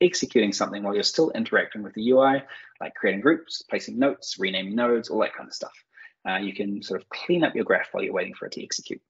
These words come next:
So it saves a little bit of time there. And if you're curious about Dynamo Sandbox, you can download it from dynamo builds dot com,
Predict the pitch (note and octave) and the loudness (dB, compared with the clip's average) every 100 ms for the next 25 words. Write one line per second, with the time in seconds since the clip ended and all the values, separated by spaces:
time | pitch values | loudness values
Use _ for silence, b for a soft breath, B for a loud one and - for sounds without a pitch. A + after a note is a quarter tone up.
0 | - G#1 G#1 - - - - - - - | -10 -8 -6 -4 -4 -6 -8 -8 -10 -10
1 | - - - - _ _ B B B - | -14 -10 -12 -14 _ _ B B B -2
2 | G2+ - E3+ D#3 C3+ C3 A#2+ A#2+ A2+ A2 | -2 4 6 6 4 2 2 -2 -2 -4
3 | G#2+ G#2 - - - - A2+ A#2 A2+ - | -2 -4 -4 -18 -16 -2 0 4 2 2
4 | - G2+ G2+ F#2+ A2 C3+ - - - C3 | -8 -6 -4 -2 2 2 2 -2 2 2
5 | B2+ | 0